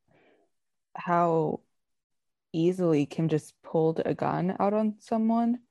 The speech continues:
Um, so being dis-, desensitized is definitely what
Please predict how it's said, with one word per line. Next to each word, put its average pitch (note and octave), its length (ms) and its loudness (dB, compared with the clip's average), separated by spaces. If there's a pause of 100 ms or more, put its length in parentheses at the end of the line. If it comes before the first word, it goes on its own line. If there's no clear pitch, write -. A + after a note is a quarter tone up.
(1800)
Um, D#3 320 0
so E3+ 460 4 (320)
being A#3 260 8
dis-, E3+ 300 2 (300)
desensitized D#3+ 680 -2
is F3 220 -2 (420)
definitely E3+ 600 4
what D3+ 360 0